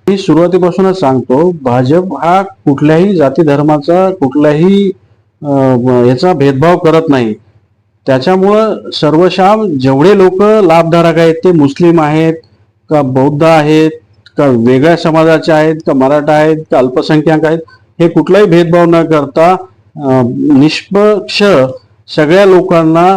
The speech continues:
वेळोवेळी महिन्याला लाडक्या बहिणीचे पैसे येतात. त्याच्यामुळं भाजपाच्या तसं काहीच नाहीये की बाबा हा वेगळ्या समाजाचा याला वेगळं अनुदान असं काही नाही, सरसकट सगळ्यांना पैसे दिले.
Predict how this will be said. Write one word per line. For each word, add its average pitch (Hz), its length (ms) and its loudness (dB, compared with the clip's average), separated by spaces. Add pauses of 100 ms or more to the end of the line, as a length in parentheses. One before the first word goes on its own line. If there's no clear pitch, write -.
(160)
वेळोवेळी 170 500 4
महिन्याला 165 580 2
लाडक्या 156 320 0
बहिणीचे 156 340 0
पैसे 151 360 0
येतात. 143 340 0 (480)
त्याच्यामुळं 208 760 0 (260)
भाजपाच्या 190 840 -2
तसं 214 200 0
काहीच 220 500 -2
नाहीये 151 420 0
की 156 160 0
बाबा 156 460 2
हा 147 160 0
वेगळ्या 147 260 0
समाजाचा 147 460 0
याला 147 200 2
वेगळं 139 280 2
अनुदान 139 340 0
असं 156 140 -6
काही 139 180 0
नाही, 135 200 -2
सरसकट 185 440 0
सगळ्यांना 175 360 0
पैसे 160 300 0
दिले. 143 220 2